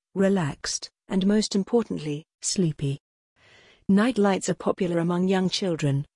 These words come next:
but be smart about placement and how bright the light is.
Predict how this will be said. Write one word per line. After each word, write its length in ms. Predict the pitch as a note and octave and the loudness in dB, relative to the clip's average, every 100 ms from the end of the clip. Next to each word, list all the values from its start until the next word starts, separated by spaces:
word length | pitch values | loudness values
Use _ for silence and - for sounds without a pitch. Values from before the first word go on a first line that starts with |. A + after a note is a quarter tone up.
| _ | _
but 100 | F#3+ | 0
be 120 | F#3+ | 2
smart 400 | G3 A3 G#3+ A3 | 2 4 4 4
about 280 | G#3 G3 - | 2 -2 -2
placement 540 | - G3+ G3+ D#3+ D3+ | 2 2 2 0 -4
and 120 | E3 E3 | -4 0
how 180 | F#3 | 0
bright 360 | F3 F#3 F3 - | 2 2 2 0
the 80 | F3 | 0
light 280 | F3 D#3 C#3+ | 0 0 -2
is. 260 | C#3+ C#3+ | -6 -8